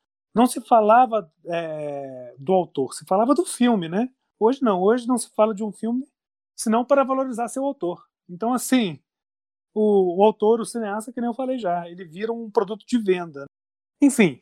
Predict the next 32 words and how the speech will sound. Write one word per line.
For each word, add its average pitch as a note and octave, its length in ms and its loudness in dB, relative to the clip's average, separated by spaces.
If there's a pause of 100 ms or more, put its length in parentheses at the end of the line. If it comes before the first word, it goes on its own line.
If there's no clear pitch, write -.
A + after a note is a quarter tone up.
eu E3+ 140 8
acho G#3 220 4
que - 80 -2
o - 20 -2
Skorek, G3 400 2
ele F#3+ 120 0
fala F#3 220 0
uma F3+ 180 -6
coisa E3 280 -4
muito D#3+ 480 -6 (100)
importante, G3+ 720 0
que - 80 -2
ele G#3 100 4
fala, F3 260 6
"Olha, E3+ 120 2
não A3+ 240 2
há A3 100 4
mais G3 200 -4
cinéfilo, C3 560 -10 (260)
pois F3+ 200 0
nada G#3 280 -2
mais F3+ 280 -6
se - 120 -6
encontra, C#3 640 -12 (500)
filme A3+ 340 4
ou A3+ 60 8
autor, G#3+ 560 0 (400)
que A3+ 100 -8
não A3 160 -4
seja D#3+ 340 -6
programado." D3+ 680 -6 (380)
Então, A3 580 4